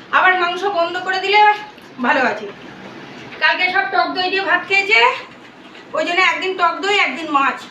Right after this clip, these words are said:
এটাই ঠিক করেছি। কারণ রোজ তো আবার টক দই দিয়ে ভাত দেওয়া যাবে না, একদিন ছাড়া ছাড়া করবো। আর রাতের দিকে উভয় পেডিগ্রি খায়, সবাই পেডিগ্রি খেয়ে নেয়। আ, তুমি তোমার খাও, তুমি তোমার খাও, তুমি তোমার খেয়ে নাও।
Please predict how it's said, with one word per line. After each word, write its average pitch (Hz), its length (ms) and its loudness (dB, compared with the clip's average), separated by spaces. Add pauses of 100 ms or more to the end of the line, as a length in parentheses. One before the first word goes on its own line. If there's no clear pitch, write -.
(280)
এটাই 349 280 0
ঠিক 320 200 -6
করেছি। 254 420 2 (720)
কারণ 311 160 0
রোজ 320 260 2
তো 370 80 2
আবার 349 180 2
টক 320 140 2
দই 339 180 -4
দিয়ে 339 120 -6
ভাত 320 180 -2
দেওয়া 320 180 0
যাবে 302 220 0
না, 302 140 0 (1080)
একদিন 339 380 -2
ছাড়া 330 220 0
ছাড়া 359 200 0
করবো। 311 200 2
আর 277 140 2
রাতের 302 300 0
দিকে 392 240 2 (380)
উভয় 320 400 0
পেডিগ্রি 311 380 -4
খায়, - 200 -12 (480)
সবাই 370 260 2
পেডিগ্রি 330 320 -2
খেয়ে 247 200 -4
নেয়। 214 140 -4 (840)
আ, 453 260 2
তুমি 403 140 -4
তোমার 415 260 2
খাও, 359 200 -2
তুমি 381 140 -4
তোমার 370 280 -2
খাও, - 220 -4 (1700)
তুমি 302 220 -12
তোমার 330 260 0
খেয়ে 330 140 0
নাও। - 360 -4